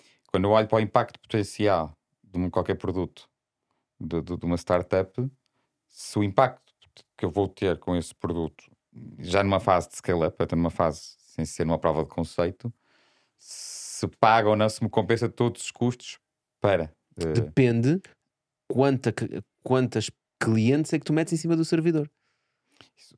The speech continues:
Speaker 1: certo, mas não é diferente. Falámos há pouco do last mile delivery, quantidade de modelos de negócio que foram pensados para last mile delivery, houve muitos que morreram porque não se pagava o custo da distribuição granular e capilar porta a porta.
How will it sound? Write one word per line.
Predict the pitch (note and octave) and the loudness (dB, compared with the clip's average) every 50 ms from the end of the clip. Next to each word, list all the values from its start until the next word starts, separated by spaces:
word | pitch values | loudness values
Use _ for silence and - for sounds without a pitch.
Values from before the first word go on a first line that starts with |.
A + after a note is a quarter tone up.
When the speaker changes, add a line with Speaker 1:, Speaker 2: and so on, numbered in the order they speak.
| _ _ | _ _
Speaker 1:
certo, | - - G2 F2 - - - - | -8 -6 -6 -6 -8 -10 -10 -6
mas | - G2 G#2 G2+ - | -4 -4 -4 -4 -4
não | G2+ F#2+ | -2 -2
é | F2 E2 | 0 0
diferente. | E2 F2 - - - F#2 F2+ F2+ F#2+ - - | -2 -4 -6 -6 -4 -2 -2 -2 -2 -6 -6
Falámos | - - F#2+ F2+ F2+ F2+ | -2 0 0 2 2 0
há | |
pouco | E2+ - F2 - | -2 -4 -4 0
do | - | 0
last | F2 E2+ - - F#2 | 0 0 0 0 -2
mile | E2+ E2+ | -2 0
delivery, | E2 F2 E2+ E2+ F2 E2+ F2+ G2 G2 G2 | -2 -2 -2 -2 -2 -2 -2 -4 -4 -6
quantidade | - _ G2 F2 - G2 F2+ G2+ G2 F#2+ G2 | -4 _ -4 -2 0 0 2 2 2 2 0
de | F#2+ | -2
modelos | F#2 F2+ F#2+ G2+ G2 F2+ E2+ | -2 0 0 0 0 -2 -2
de | F#2 | -4
negócio | F#2 E2+ F#2 F2+ E2 - - | -4 0 0 0 0 -2 -6
que | _ | _
foram | - F#2 F2 E2 | -4 -4 -4 -2
pensados | - F2 E2+ - - F2+ - - | -4 -4 -4 0 0 0 0 -2
para | - - E2 | -2 0 0
last | E2 E2 - - - | 0 0 0 -2 -4
mile | F2 E2+ | -2 -2
delivery, | E2+ F2+ F2+ F#2+ G2+ | 0 0 0 0 0
houve | G2+ G2+ | 0 0
muitos | G2 G#2+ G#2+ - - | -2 -4 -4 -6 -10
que | - _ _ | -18 _ _
morreram | C3 B2+ A#2+ B2 C3 C#3 C#3 D3 D#3+ F3+ F#3 _ _ _ _ _ _ _ _ _ _ _ _ | -6 -4 -2 0 0 0 0 0 -2 -6 -10 _ _ _ _ _ _ _ _ _ _ _ _
porque | - D#3+ - - | -12 -10 -4 -2
não | E3 D#3+ E3 | 0 0 0
se | D#3 | 0
pagava | - - E3+ E3 D#3+ E3 D#3 D#3+ E3 E3+ E3+ F3+ | 4 6 6 6 6 6 4 4 4 2 0 0
o | F3 E3+ | 0 0
custo | C#3 - - - F3+ F3+ - F3+ | -2 -2 -2 -2 -2 0 0 0
da | E3 | -2
distribuição | D#3+ - - D#3+ D3+ D#3 D#3+ D#3+ - - D#3 D#3 D#3 E3 - _ _ _ - _ _ _ _ _ - | 0 0 2 2 4 4 2 2 2 2 4 4 2 0 -6 _ _ _ -20 _ _ _ _ _ 2
granular | C3 C#3+ C#3+ C#3+ C3 C3+ C#3 C#3 C#3 | 4 4 4 4 4 6 6 4 4
e | C#3 | 2
capilar | - C#3+ C#3 - C#3+ C#3 C#3 C#3 | 2 0 0 2 4 4 4 4
porta | - - C#3+ C#3+ - | 2 0 0 0 0
a | - | 0
porta. | - - D#3+ C#3+ - C#3+ | 0 -2 -2 -2 -6 -12